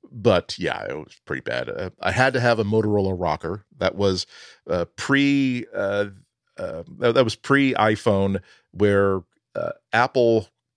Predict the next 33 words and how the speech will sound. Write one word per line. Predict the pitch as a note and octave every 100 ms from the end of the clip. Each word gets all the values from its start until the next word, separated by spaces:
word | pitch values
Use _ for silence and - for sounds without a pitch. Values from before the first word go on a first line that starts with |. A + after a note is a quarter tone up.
| - -
<laughs> | - - _ - - -
I |
wouldn't | D#3 D#3+
say | D#3+
they | B2+
teamed | A#2+ - C#3 A#2+
up | G#2 -
with | F#2
Motorola, | F#2 F#2 F2+ D#2 C#2+ - - -
but | A2
they | A#2
wanted | A2 C3 E3
to | D#3
have | B2 A#2+
a | A2+
way | G2 F#2+ G2 G2+
that, | F#2 F#2+ F#2 - - - _ _ _ -
uh, | G1+ G1+ - - - _ _ _ _
people | - B2+ C3+ A#2 G#2+
with | G#2+ -
phones | - G#2 G2+ G#2 G2
could, | - G#2+ G2 F#2 - - _ -
uh, | E2
use | F#2+ A2+ C3
their | A#2
phones | G#2 A#2+ G#2+ G#2
as | F#2+ F2+
an | F#2
iPod, | F2+ - E2 - -
so | D#2
to |
speak. | D2 - C#2
So | A2+ G2